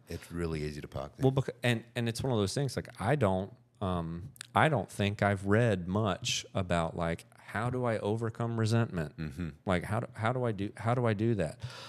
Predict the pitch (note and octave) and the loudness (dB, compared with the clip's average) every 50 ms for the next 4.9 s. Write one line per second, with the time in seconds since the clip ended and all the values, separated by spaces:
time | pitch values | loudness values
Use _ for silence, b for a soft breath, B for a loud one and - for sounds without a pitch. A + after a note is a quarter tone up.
0 | B B A2 G#2+ B2+ - - - C#3 C3 D#3+ F#3 F3+ - - - E3+ E3 D3+ - | B B 2 2 0 -2 -8 -4 0 0 2 2 2 0 2 2 2 2 2 0
1 | G#2+ G2 F#2+ F#2+ A2 A#2+ A#2+ A#2 - - B2+ C3 B2+ A#2+ A#2 G#2 G2 - - - | 0 0 2 2 2 2 2 0 0 -2 -2 -2 -2 -2 -4 -4 -4 -4 0 2
2 | A2+ A2 A#2 B2 B2+ - - _ _ - C#3+ D#3 C#3+ B2+ B2 B2+ B2+ D#3 C#3+ D3 | 2 4 4 2 0 -2 -8 _ _ -12 -4 2 4 6 6 6 6 6 4 4
3 | D3+ C3+ C3+ A#2 - F3+ D#3+ B2 A#2 F3+ - G2+ G2+ - A3+ A3+ G#2 G#2 G2 - | 4 2 2 2 2 2 2 4 4 4 6 6 6 6 6 4 4 4 4 4
4 | - - F#2+ F2+ E2+ E2+ - F2+ E2+ E2 E2 D#2 F2 F2 D#2+ C#2+ E2 E2+ | 4 2 2 0 -2 -4 -6 -4 -4 -4 -4 -2 -2 -4 -4 -4 -2 2